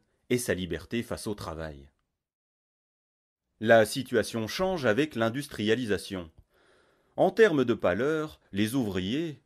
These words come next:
de plus en plus nombreux, n'ont plus grand-chose à envier aux classes dominantes,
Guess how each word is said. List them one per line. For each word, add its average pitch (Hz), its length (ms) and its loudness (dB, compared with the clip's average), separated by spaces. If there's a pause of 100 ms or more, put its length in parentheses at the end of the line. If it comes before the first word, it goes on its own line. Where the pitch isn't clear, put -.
de 92 120 -2
plus 98 220 -6
en 87 80 -4
plus 90 160 -8
nombreux, 120 500 -4 (460)
n'ont 185 220 0
plus 190 180 -6
grand-chose 151 500 -2
à 131 60 2
envier 123 300 -2
aux 127 80 2
classes 135 280 -4
dominantes, 107 640 -4